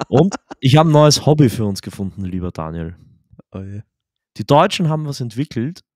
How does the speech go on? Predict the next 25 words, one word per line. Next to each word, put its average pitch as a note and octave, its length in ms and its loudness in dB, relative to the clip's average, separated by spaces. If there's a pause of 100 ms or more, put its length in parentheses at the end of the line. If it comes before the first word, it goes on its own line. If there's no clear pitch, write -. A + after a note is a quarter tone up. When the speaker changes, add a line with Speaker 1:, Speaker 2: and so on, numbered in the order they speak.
(840)
Speaker 1:
Es - 140 -8
nennt A#2 180 -8
sich - 240 -12
Hobbyhorsing. E2+ 720 -4 (720)
<laughs> - 380 -20 (640)
Kennst - 300 -10
du A2 60 -12
das? B2 240 -12 (100)
Speaker 2:
Ah, G2 340 -20
hat - 140 -18
das - 120 -12
jetzt A#2+ 160 -8
was B2+ 160 -6
mit A#2 120 -12
Pferden B2 360 -6
zu A#2 120 -14
tun, A2 240 -8
oder G#2 220 -4
was? B2+ 320 -2 (340)
<laughs> - 320 -20
Speaker 1:
Indirekt, D#3 600 4
<laughs> - 0 -
sagen F3+ 600 0
wir D#3 160 4
so. C#3+ 260 0